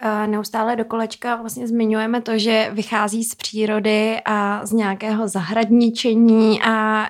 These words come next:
eh, myslím si, že je to taky takovým docela pojícím prvkem nejen ženských českých sochařek, ale všeobecně jako českých umělců během té totality,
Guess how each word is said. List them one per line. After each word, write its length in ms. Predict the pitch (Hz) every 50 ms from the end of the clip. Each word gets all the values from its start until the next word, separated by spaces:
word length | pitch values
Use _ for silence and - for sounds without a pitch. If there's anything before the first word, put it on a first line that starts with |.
| - -
eh, 560 | 214 208 208 202 208 208 208 208 - - -
myslím 240 | 220 214 - 220 208
si, 100 | - 226
že 100 | 214 220
je 80 | 214 214
to 100 | 226 214
taky 280 | 226 - 220 226 226
takovým 520 | 214 220 220 214 220 226 214 226 226 220 - - 123 202
docela 320 | 208 214 214 240 220 220
pojícím 680 | 220 - 220 220 208 214 - - 240 226 220 240 233 226 - - - - - - - _ _ - 196 220 226 226
prvkem 640 | 233 233 220 - - - 233 240 240 247 247 240 240
nejen 340 | 240 233 240 240 240 247 247 254 254 - 131 - -
ženských 640 | 214 208 226 220 214 214 - 254 254 240 - - 247 - - 175
českých 500 | - - 240 220 - - 240 240 240 -
sochařek, 680 | - - 214 208 220 233 226 220 247 233 233 233 233 -
ale 140 | - 240 247
všeobecně 680 | 240 - - - 226 226 220 208 226 - - 247 240 233
jako 160 | 233 226 269
českých 520 | 262 - 254 214 - - 240 247 247 - -
umělců 500 | 220 226 226 226 220 220 214 - 247 233
během 380 | 202 220 208 220 208 220 220
té 180 | 214 233 226 226
totality, 580 | 226 214 214 - 208 214 214 214 220 214 220